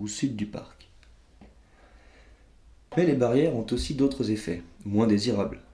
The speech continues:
Là aussi, la rencontre des usagers nous renseigne sur une de ces curiosités. Pourquoi, à la différence des autres parcs, personne ne pratique la pelouse centrale ? La réponse est simple, les chiens en liberté.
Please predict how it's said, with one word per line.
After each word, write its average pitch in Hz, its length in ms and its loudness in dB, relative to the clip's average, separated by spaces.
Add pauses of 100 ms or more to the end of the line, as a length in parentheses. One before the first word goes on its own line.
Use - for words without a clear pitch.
(260)
Là 98 60 0
aussi, 120 220 0
la 123 100 2
rencontre 107 460 -2
des 101 240 -2
usagers 113 400 0
nous 117 160 0
renseigne 110 400 -6
sur 110 240 -6
une 127 140 -4
de 107 100 0
ces - 160 -8
curiosités. 110 640 -4 (560)
Pourquoi, 113 300 -2
à 120 40 2
la 107 100 2
différence 101 520 -6
des 98 180 -4
autres 127 220 -4
parcs, - 420 -10 (380)
personne 139 360 -2
ne 117 60 -2
pratique - 400 -8
la 107 80 -2
pelouse 123 300 -4
centrale ? 104 400 -8 (580)
La 98 80 -10
réponse 117 360 -8
est 107 60 -2
simple, - 340 -8 (300)
les 92 60 -8
chiens 117 280 -2
en 113 60 2
liberté. 104 520 0